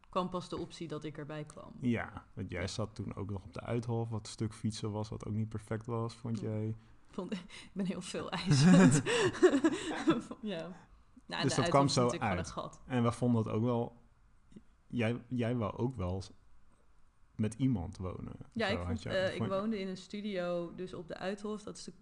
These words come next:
Speaker 1: eh, eh, universiteitscampus van Utrecht. En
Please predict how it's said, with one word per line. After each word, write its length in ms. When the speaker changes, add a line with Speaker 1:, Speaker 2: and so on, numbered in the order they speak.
Speaker 1:
eh, 180
eh, 340
universiteitscampus 920
van 160
Utrecht. 560
En 340